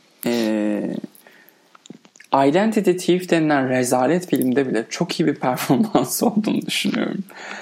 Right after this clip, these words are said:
Ama bu filmde hayranlığım bir kat daha arttı. Richard E. Grant'e de ödül sezonu sayesinde zaten hepimiz aşık olduk. Richard E. Grant'in performansı çok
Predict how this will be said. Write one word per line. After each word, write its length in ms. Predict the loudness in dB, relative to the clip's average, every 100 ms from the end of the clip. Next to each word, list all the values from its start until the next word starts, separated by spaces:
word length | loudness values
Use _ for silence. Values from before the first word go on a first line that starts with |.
| -16 -18 -10 0
Ama 320 | 2 2 2
bu 80 | 2
filmde 580 | 4 4 4 4 2 -2 -10 -16 -6
hayranlığım 640 | 2 4 4 2 2 2
bir 120 | 2
kat 300 | 2 -2 0
daha 120 | 2 2
arttı. 440 | 0 -4 -8 -8 -4 2
Richard 300 | 4 4 4
E. 80 | 4
Grant'e 380 | 4 2 2
de 180 | 2 2 -2 -12 -2
ödül 220 | 2 4
sezonu 300 | 4 2 2
sayesinde 320 | 2 2 2
zaten 260 | -2 -2 -2
hepimiz 380 | -2 -2 -2 0
aşık 360 | -2 -4 -4
olduk. 340 | -2 0 0 0
Richard 260 | 2 4
E. 60 | 4
Grant'in 540 | 4 2 2 0 -2 2
performansı 580 | 2 4 4 2 0 2
çok 280 | 2 2